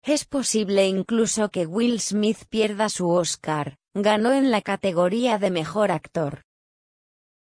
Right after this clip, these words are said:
Mientras tanto, el debate continúa en la calle. Hay opiniones para todos los gustos. Sin duda,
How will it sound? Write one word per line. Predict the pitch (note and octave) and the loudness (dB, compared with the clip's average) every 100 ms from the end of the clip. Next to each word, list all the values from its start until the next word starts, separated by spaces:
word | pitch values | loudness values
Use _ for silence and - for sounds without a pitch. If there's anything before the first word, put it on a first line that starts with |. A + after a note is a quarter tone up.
| _ _ - | _ _ -2
Mientras | A#3+ A#3 A3 G#3 G3 - | 2 4 2 0 -2 -2
tanto, | F3 F3 F#3+ F3 D#3 D3+ _ | 0 2 0 -2 -6 -10 _
el | - A3+ G#3 | -2 0 2
debate | G3+ G#3 B3 C4+ B3+ | 0 2 0 0 -2
continúa | B3 A#3 F3+ F3 G#3 G#3+ G3 | 0 0 0 0 0 2 2
en | F3+ | 2
la | F3 | 0
calle. | E3 E3+ E3 D3+ D#3 C#3+ _ _ _ | 0 0 0 0 -2 -4 _ _ _
Hay | - B3 C#4+ | -2 2 2
opiniones | C4+ G#3 C#4 D4 A3+ A3 - | 2 0 0 0 0 -2 -2
para | G3+ F#3 F3 | -2 -2 0
todos | G#3 G3+ G#3 G3 | 0 2 2 0
los | F#3+ D3+ | -2 -2
gustos. | D#3+ G3 D#3 - D#3+ D3 - - _ _ _ | -2 -2 -2 -6 -6 -6 -8 -12 _ _ _
Sin | - - A#3+ A3 | -8 -2 2 2
duda, | G#3+ B3 F#3 D#3+ C#3+ | 2 0 0 -2 -4